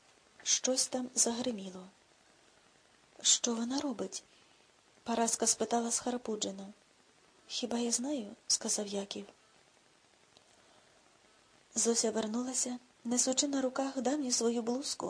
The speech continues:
в якій приїхала сюди, спідницю, куртку, кожушок, чобітки й капелюшок. Зберігалися вони не знати для чого,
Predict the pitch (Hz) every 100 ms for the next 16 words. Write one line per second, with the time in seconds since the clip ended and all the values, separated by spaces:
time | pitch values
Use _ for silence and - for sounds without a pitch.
0 | - 220 220 220 208 220 233 226 220 -
1 | 214 202 190 - - - - - - -
2 | 262 254 262 302 - 254 - - - 311
3 | 330 - 208 208 202 202 254 277 - -
4 | - 226 220 - 294 302 233 233 226 285
5 | - - - - _ _ _ _ _ _
6 | - - - 226 226 220 254 247 247 233
7 | 233 233 247 240 240 226 254 247 214 233
8 | - 285 214